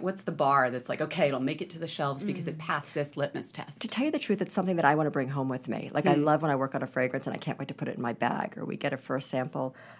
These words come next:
Speaker 3: of a s-, new raffia pouch, and I can't wait to wear it that weekend. And I think it really, it's,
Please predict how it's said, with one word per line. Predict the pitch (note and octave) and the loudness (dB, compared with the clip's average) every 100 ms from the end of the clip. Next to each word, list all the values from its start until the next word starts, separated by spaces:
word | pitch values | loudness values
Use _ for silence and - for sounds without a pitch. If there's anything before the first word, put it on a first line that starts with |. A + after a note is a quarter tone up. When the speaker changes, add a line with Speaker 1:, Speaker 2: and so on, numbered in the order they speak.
| - | -2
Speaker 3:
of | C#3+ C3 B2+ - | 4 4 4 -2
a | |
s-, | C#3+ - | -4 -4
new | - D#3 C#3+ B2+ - | 0 4 4 0 2
raffia | C3 - C#3 | 2 2 -4
pouch, | - - C3 B2+ | 0 4 6 4
and | C3+ | -2
I | |
can't | B2 D3 | -2 -2
wait | C#3+ - | -4 -6
to | C3+ | -6
wear | A#2+ | -6
it | |
that | - - | -6 -6
weekend. | A#2+ A#2+ - | -6 -6 -8
And | - | -4
I | C#3 | -4
think | D#3 E3 | -2 -2
it | - | -2
really, | D3+ D3 D3 D3 - - - - _ _ _ - | 0 2 2 0 -4 -20 -20 -20 _ _ _ 0
it's, | E3 D#3+ - - - | 0 0 -6 -4 -6